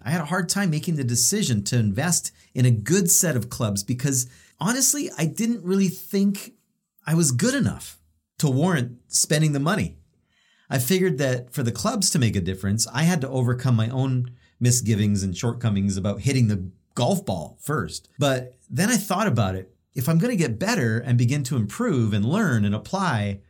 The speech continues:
I, I should invest in some clubs and some good ones and take it seriously so that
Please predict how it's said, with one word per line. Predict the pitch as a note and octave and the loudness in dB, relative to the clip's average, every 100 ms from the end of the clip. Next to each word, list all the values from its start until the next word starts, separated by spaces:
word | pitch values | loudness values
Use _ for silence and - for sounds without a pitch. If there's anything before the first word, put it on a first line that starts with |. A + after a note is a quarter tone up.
| _ - | _ -8
I, | D3 B2 | -6 -2
I | B2+ | 0
should | C#3+ D#3+ | 2 4
invest | E3 C3 G#3+ - | 4 2 2 2
in | F3+ | 2
some | E3 G3 | 2 0
clubs | G3 G#3 C4 A2 F2+ - _ _ | -2 -4 -4 -2 -2 -4 _ _
and | C#3 B2+ | -2 0
some | G3+ E3 | 2 2
good | A#3 B3 | 0 0
ones | A2+ G#2+ A2+ | 0 0 -2
and | C#3 B2+ | -2 -2
take | D#3 D#3 | 0 -2
it | B2 | 0
seriously | - G#3 B3 C#3 - A2 | 0 0 0 -2 0 0
so | G#2+ B2+ | 0 0
that | C3 B2+ | 0 -2